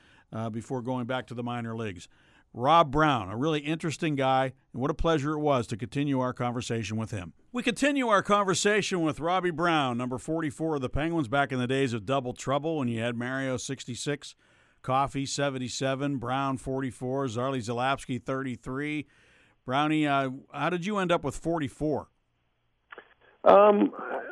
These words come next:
Speaker 2: I, all through my hockey, minor hockey career, I was always number four. I was a huge Bobby Orr fan. I was a defenseman growing up.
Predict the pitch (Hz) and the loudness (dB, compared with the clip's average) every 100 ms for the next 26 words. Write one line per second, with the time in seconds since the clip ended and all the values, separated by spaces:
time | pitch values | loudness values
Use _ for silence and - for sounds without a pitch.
0 | 392 170 - 170 196 185 175 143 131 _ | 0 2 2 -2 -2 -2 -2 -2 -4 _
1 | - - 127 131 123 117 - 117 120 127 | -10 2 2 2 -4 -8 -2 6 6 6
2 | 120 107 - - 113 113 113 113 113 117 | 2 -2 -6 0 4 4 2 -2 -2 -6
3 | 110 104 - 110 107 - _ _ _ - | -8 -16 -12 -10 -10 -12 _ _ _ -8
4 | 107 104 101 113 110 104 110 110 110 113 | -6 -6 -10 -10 -4 0 0 0 -2 -2
5 | 110 - 107 110 107 104 104 117 113 - | -2 -4 -4 -4 -8 -10 -6 -4 -4 -6
6 | - 110 104 98 101 107 104 | -12 -8 -6 -8 -6 -6 -6